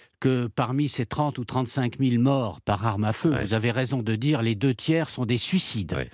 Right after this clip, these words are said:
Speaker 1: Et une bonne partie de ceux qui restent, c'est le résultat de la guerre des gangs. Donc ça veut dire que les armes à feu tuent infiniment moins qu'on pourrait
Speaker 2: Ouais.
Speaker 1: le croire.
Speaker 2: Mais ces suicides, on peut penser aussi qu'ils sont facilités par la diffusion des armes à feu.
Speaker 1: Bien sûr.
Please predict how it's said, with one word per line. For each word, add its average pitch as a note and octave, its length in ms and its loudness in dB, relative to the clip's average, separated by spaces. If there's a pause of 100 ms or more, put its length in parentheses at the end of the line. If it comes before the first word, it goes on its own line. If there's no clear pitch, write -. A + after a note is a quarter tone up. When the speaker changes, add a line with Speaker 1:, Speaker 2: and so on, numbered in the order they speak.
(340)
Speaker 1:
Et B2+ 480 0
une G2 160 -2
bonne C#3+ 220 2
partie C3 680 -2
de G#2 200 -2
ceux C#3+ 200 2
qui A2+ 200 -2
restent, - 460 -4 (300)
c'est C#3+ 300 2
le B2+ 100 2
résultat B2 460 0
de C3+ 80 -4
la A2+ 120 -2
guerre C#3 180 0
des B2 140 0
gangs. A2 460 -2 (360)
Donc C3 240 2
ça D3+ 140 0
veut D3 140 -2
dire D3+ 200 -4
que C#3+ 100 -2
les B2 300 0
armes A2+ 280 0
à A2+ 100 0
feu F3+ 200 2
tuent - 300 0 (120)
infiniment C#3 680 2
moins E3+ 480 4 (300)
qu'on B2 120 0
pourrait D3+ 280 2
Speaker 2:
Ouais. E3+ 60 2
Speaker 1:
le C3 40 -4
croire. A#2+ 420 2
Speaker 2:
Mais F#2+ 120 2
ces G2 160 0
suicides, G2 360 2
on G2+ 80 2
peut F#2+ 120 2
penser E2+ 340 -2
aussi A2+ 220 0
qu'ils A#2 180 0
sont A2 160 0
facilités F#2 540 -2
par F2+ 120 0
la D#2+ 120 -2
diffusion E2 420 -4
des F#2+ 160 2
armes F2 140 2
à F2+ 80 2
feu. E2 320 0
Speaker 1:
Bien D3+ 160 2
sûr. B2 320 -2